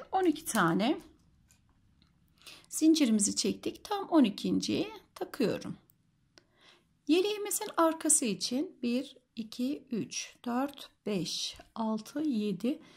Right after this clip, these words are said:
sekiz, dokuz, on, on bir, on iki, on üç, on dört, on beş,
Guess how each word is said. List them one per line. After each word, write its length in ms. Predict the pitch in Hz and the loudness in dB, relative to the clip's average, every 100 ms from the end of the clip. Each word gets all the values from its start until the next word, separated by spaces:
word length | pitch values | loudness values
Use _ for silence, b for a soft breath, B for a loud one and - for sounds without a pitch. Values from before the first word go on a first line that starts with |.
| B B - | B B -10
sekiz, 600 | - 277 - 285 277 - | -6 -6 -2 -4 -4 -2
dokuz, 480 | 254 254 269 254 - - | -2 -2 -4 -4 -4 -2
on, 360 | 226 247 311 - | 0 2 -2 -4
on 300 | 233 226 196 | -2 0 2
bir, 400 | 208 277 - - _ - | 2 0 -2 -6 _ -2
on 140 | 277 | 4
iki, 360 | 269 269 285 285 | 4 4 -4 -4
on 180 | 247 247 | 2 6
üç, 280 | 247 254 - - | 6 4 -6 -4
on 220 | 233 233 | 2 2
dört, 380 | 240 247 247 - | 2 0 -2 -4
on 220 | 214 214 | 2 2
beş, 240 | 240 240 | 2 -2